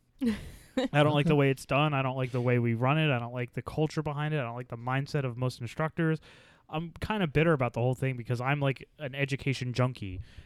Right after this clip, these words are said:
Speaker 2: and I go into courses, especially ones that I don't have to take for my research, very seriously, and I wanna walk out like, "Hey,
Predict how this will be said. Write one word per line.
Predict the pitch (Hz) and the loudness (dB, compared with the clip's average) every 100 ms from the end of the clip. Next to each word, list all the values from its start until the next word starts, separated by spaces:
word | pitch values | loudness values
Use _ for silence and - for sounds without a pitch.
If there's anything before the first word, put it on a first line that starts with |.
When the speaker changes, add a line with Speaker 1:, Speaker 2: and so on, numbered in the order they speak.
| - | -12
Speaker 2:
and | 113 113 117 | -4 -2 -2
I | 127 131 147 | 0 2 4
go | 151 147 | 6 6
into | 135 131 | 4 0
courses, | 143 139 - 131 | 0 -2 -2 -4
especially | 123 - 147 - | -4 -4 -4 0
ones | 139 131 | 0 2
that | 127 | 0
I | 117 | -2
don't | 131 139 | -2 -4
have | - 131 | -10 -14
to | - | -10
take | 131 131 | -4 -4
for | 123 | -2
my | |
research, | 117 123 131 127 107 | 0 0 2 0 -2
very | 120 135 | 0 0
seriously, | - 139 131 120 117 | 0 2 2 0 -2
and | 110 | -4
I | 113 | -2
wanna | 120 127 123 120 131 | -2 0 0 0 0
walk | 139 131 127 | 0 0 2
out | 135 127 | 0 0
like, | 120 120 | 0 -2
"Hey, | - 185 123 101 | -2 0 0 -2